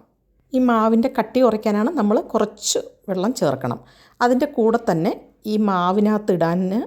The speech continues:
തേങ്ങാക്കൊത്തും കറുത്ത എള്ളില്ലേ, അതും ഞാൻ ഈ എണ്ണയ്ക്കകത്തിട്ട്, എണ്ണയല്ല നെയ്യാണേ, നെയ്ക്കകത്തിട്ട് നല്ല മൂപ്പിച്ചെടുക്കണം. ആദ്യം തേങ്ങാക്കൊത്ത്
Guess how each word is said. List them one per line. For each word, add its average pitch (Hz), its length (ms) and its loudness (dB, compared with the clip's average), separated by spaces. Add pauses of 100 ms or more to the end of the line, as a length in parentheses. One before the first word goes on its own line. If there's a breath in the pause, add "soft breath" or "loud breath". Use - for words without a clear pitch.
(520)
തേങ്ങാക്കൊത്തും 202 800 0 (340)
കറുത്ത 220 380 0 (140)
എള്ളില്ലേ, 165 420 0 (560 loud breath)
അതും 254 200 4 (120)
ഞാൻ 190 160 0 (260)
ഈ - 20 0 (120)
എണ്ണയ്ക്കകത്തിട്ട്, 180 680 -4 (160)
എണ്ണയല്ല 196 340 2 (120)
നെയ്യാണേ, 175 540 0 (540 soft breath)
നെയ്ക്കകത്തിട്ട് 202 680 0 (300)
നല്ല 170 300 0
മൂപ്പിച്ചെടുക്കണം. 135 680 -4 (300)
ആദ്യം 226 280 2
തേങ്ങാക്കൊത്ത് 185 600 -2